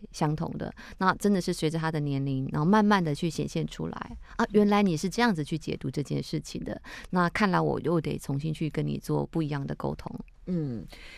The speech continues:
Speaker 2: 接下来你为大家要挑选介绍的文章是谈发挥你的天赋，这是一位企业家，也是社会企业执行长
Speaker 1: 是。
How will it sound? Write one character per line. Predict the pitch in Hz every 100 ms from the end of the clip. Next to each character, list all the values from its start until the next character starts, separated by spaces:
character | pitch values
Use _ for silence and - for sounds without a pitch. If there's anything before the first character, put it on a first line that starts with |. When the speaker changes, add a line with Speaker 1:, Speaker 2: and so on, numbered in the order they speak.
| -
Speaker 2:
接 | - 285
下 | 302 320 220
来 | 156
你 | 143 120
为 | 180
大 | 170 165
家 | 151 160
要 | 151 151
挑 | - 156 156
选 | 156 127 104 -
介 | 180
绍 | 151 156 135
的 | 107
文 | 110 113
章 | 143 135
是 | 139 - 135
谈 | - 131 113 120 139 - -
发 | - 220
挥 | 220 - 226 214
你 | 202 131 107 -
的 | 120 95
天 | - 185 165 165 -
赋， | - 240 143 - - -
这 | - 320
是 | 311 254
一 | 180 175
位 | 202 247 208 185 160 - - -
企 | - 302
业 | 226
家， | 170 156 147
也 | 185
是 | 185
社 | 277 285
会 | 247
企 | - 220
业 | 196
执 | - 143
行 | 135
长 | 123 -
Speaker 1:
是。 | 202